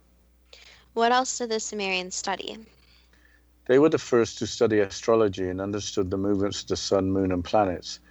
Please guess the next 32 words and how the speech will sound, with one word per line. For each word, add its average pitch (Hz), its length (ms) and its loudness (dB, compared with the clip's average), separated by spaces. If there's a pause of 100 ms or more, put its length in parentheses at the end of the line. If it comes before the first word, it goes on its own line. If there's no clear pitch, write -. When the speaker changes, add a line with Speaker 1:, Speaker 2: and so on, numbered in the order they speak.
(500)
Speaker 2:
The 98 80 -4
vi-, 110 240 6 (120)
the 104 220 6 (180)
division 113 400 2
of 98 120 0
the 98 80 0
year 104 280 6
into 92 200 -6
twelve 104 320 2
months 95 340 -4
and 90 100 -8
twenty-four-hour 95 680 2
days 92 460 0
was 90 180 -4
documented 95 640 -2
by 92 140 2
the 90 100 -2
Sumerians. 92 720 -4 (720)
They 98 120 6
used 110 340 6
the 107 60 -4
number 98 200 0
six - 400 -2
as 92 100 0
a 92 60 0
base 95 360 2
as 87 140 -8
well 95 180 4
as 87 160 -2
the 92 60 -10
number 90 240 -6
sixty, 87 640 -4